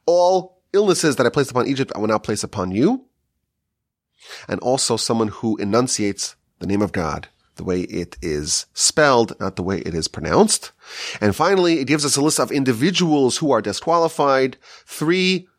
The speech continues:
lay people and four, I'm sorry, three kings and four lay people. The three kings are Jeroboam, Yeravam, Achav, and Menashe. And the four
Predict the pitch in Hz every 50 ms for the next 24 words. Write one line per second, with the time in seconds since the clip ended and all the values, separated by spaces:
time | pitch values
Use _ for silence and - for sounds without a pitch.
0 | _ - 110 135 156 156 156 165 151 - - 135 127 123 - - 98 - - 131
1 | 135 127 127 123 123 120 _ _ _ _ _ _ _ _ _ _ _ _ _ -
2 | 101 - 107 92 82 - _ - - _ - - - 156 175 196 208 202 190 190
3 | - _ - - - 196 160 131 110 101 - - - 127 123 117 117 110 107 107
4 | - - 123 107 95 98 135 175 185 - 185 175 175 - 180 175 170 170 _ _
5 | _ _ _ _ _ _ _ _ _ _ _ _ _ _ _ - 110 - - 143
6 | 156 160 156 151 147 143 - _ _ - - 170 175 156 135 110 104 - - -
7 | - - - 123 123 123 117 113 107 104 98 92 85 - _ _ _ _ _ -
8 | - 107 120 147 190 190 175 180 160 131 107 107 120 139 160 156 151 131 - -
9 | 165 196 202 - - 185 170 160 - - 147 143 143 139 135 - 117 117 107 104
10 | 98 95 90 73 80 92 - - - 214 226 254 233 - _ _ _ _ - -
11 | - - - - 113 110 107 - - - 147 147 147 147 147 143 147 143